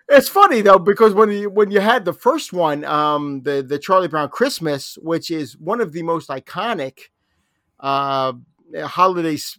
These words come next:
uh, specials, you know, holiday animated specials, uh, ever to come out. Um, they rushed it into production. I remember watching a,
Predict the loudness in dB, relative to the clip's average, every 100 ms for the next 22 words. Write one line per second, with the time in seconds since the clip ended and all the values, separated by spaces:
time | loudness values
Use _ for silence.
0 | -6 -4 -4 -6 -14 _ _ _ _ -16
1 | -2 0 0 -2 -4 -10 -10 -10 0 2
2 | 2 -2 -4 -4 -4 -4 -6 -6 -10 -8
3 | -8 -8 -14 -14 -6 -4 -4 -4 -8 -6
4 | -8 -6 0 0 0 -4 _ _ _ _
5 | _ _ 0 2 2 -2 -6 -14 -10 -2
6 | -2 2 4 4 2 -2 -2 -2 -2 -2
7 | -2 -2 -4 -10 -8 -8 -8 -8 -8 -4
8 | -4 -4 -8 -8 -8